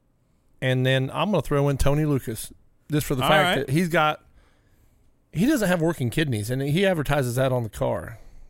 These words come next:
Speaker 2: That's, that is pretty cool.
Speaker 1: So, yeah, I'll go
Speaker 2: It's
Speaker 1: with
Speaker 2: not pretty cool that he doesn't have working
Speaker 1: but he
Speaker 2: kidneys,
Speaker 1: still can
Speaker 2: but
Speaker 1: still race.
Speaker 2: yes,
Speaker 1: Yes.
Speaker 2: yeah, I, I wanted to <laughs> clarify that.
Speaker 1: Right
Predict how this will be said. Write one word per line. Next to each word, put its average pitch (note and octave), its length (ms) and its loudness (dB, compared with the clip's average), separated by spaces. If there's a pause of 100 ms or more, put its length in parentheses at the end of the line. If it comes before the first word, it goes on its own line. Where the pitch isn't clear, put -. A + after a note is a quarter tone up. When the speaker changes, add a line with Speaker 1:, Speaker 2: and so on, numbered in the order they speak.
(480)
Speaker 2:
That's, C3+ 380 -2 (140)
that E3 220 0
is F#3+ 160 -4
pretty C#3+ 240 -4
cool. A#2+ 320 -4 (460)
Speaker 1:
So, C3 520 0 (760)
yeah, C#3 120 0
I'll D#3+ 120 2
go E3+ 200 2
Speaker 2:
It's F3 100 4
Speaker 1:
with G3+ 100 4
Speaker 2:
not A3+ 220 2
pretty G3 180 0
cool F3+ 300 0
that C#3 200 0
he D3+ 180 2
doesn't C#3+ 300 0
have C#3 160 0
working C#3 400 -4
Speaker 1:
but D#3 200 4
he D3+ 60 4
Speaker 2:
kidneys, C3+ 40 2
Speaker 1:
still E3 200 2
can D#3 100 2
Speaker 2:
but C#3 120 4
Speaker 1:
still D3+ 220 2
race. B2 340 2
Speaker 2:
yes, D3 200 4
Speaker 1:
Yes. A#2+ 200 -2
Speaker 2:
yeah, B2 200 0
I, C3+ 220 2
I - 40 2
wanted D#3+ 300 0
to - 60 -16
<laughs> - 80 0
clarify C3+ 520 -2
that. B2+ 160 2
Speaker 1:
Right C#3 200 4